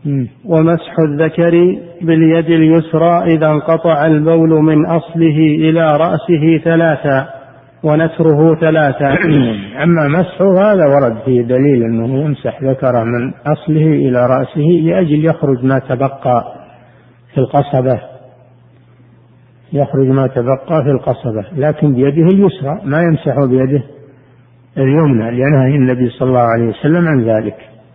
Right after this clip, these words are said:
Speaker 1: وعلى القاعدة أن اليسرى تستعمل لإزالة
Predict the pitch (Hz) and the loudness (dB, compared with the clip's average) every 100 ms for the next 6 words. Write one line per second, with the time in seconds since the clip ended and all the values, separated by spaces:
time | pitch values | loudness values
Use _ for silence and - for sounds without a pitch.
0 | - 160 233 202 170 143 110 113 117 147 | -6 0 2 0 0 0 0 -2 -2 0
1 | 147 127 156 180 196 - 170 - 180 135 | 0 0 0 0 -2 -2 -6 -4 -2 0
2 | 139 160 - - - _ _ _ _ - | 0 -2 -10 -20 -20 _ _ _ _ -6
3 | 127 135 131 127 160 | 0 0 2 2 2